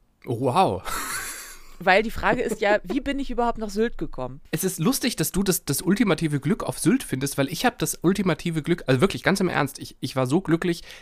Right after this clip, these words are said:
Speaker 1: ich hatte wirklich Tränen in den Augen und Menschen, die mich gut <laughs> kennen, wissen, dass es jetzt nicht ganz so oft der Fall. Äh, am Wuppertaler Hauptbahnhof in der Bahnhofshalle hab ich
Speaker 2: Oh.
Speaker 1: wirklich das maximale Glück und das hat mich nach einem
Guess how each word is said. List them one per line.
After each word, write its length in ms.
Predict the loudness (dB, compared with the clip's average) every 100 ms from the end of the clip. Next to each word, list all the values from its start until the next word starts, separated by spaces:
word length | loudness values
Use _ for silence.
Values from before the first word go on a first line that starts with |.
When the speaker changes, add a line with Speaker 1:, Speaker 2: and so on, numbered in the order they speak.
| -8
Speaker 1:
ich 120 | -4
hatte 220 | 0 2
wirklich 280 | 2 0 -6
Tränen 300 | 0 2 4
in 100 | 2
den 80 | 2
Augen 260 | 0 0
und 100 | 0
Menschen, 280 | 2 0 0
die 80 | 0
mich 140 | -2
gut 100 | -4 -8
<laughs> 40 |
kennen, 400 | -4 2 2 4
wissen, 200 | 2 0
dass 120 | -2
es 160 | -4 -4
jetzt 200 | -4 2
nicht 160 | 2
ganz 200 | 4 0
so 120 | 0 -2
oft 200 | -4 -6
der 80 |
Fall. 220 | -2 -2 -2 -10 -16 -16 -2
Äh, 220 | 0 2 2
am 180 | 4 4
Wuppertaler 480 | 4 2 2 2 2
Hauptbahnhof 500 | 2 2 2 2 2
in 100 | 0
der 100 | 2
Bahnhofshalle 640 | 2 0 -2 -4 -2 -4 -6 _ -14
hab 200 | -4 -2
ich 80 | 2
Speaker 2:
Oh. 20 |
Speaker 1:
wirklich 240 | 2 2 -2
das 160 | 0
maximale 440 | 0 2 4 2 2
Glück 200 | 0 -2
und 100 | -4
das 100 | -4
hat 280 | -6 -6 -6
mich 160 | 0
nach 140 | 2 4
einem 200 | 4